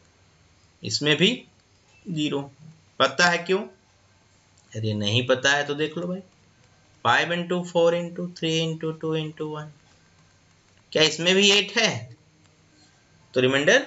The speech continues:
ज़ीरो। तो इसका मतलब हमारे लिए factorial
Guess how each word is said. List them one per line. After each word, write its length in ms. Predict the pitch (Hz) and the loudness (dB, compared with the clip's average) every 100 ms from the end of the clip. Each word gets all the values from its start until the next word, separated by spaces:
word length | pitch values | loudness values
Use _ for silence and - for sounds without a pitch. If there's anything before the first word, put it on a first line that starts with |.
| - | -4
ज़ीरो। 320 | 123 120 117 120 | -4 0 0 2
तो 120 | 143 | 0
इसका 280 | 135 202 208 | 2 2 2
मतलब 320 | 196 202 202 | 2 2 2
हमारे 520 | 160 143 143 147 208 | 2 4 4 4 2
लिए 460 | 208 135 101 110 160 - _ _ _ _ _ _ _ _ - | 2 2 0 -2 -6 -14 _ _ _ _ _ _ _ _ -4
factorial 600 | 135 - 156 160 202 | -2 -2 -2 2 2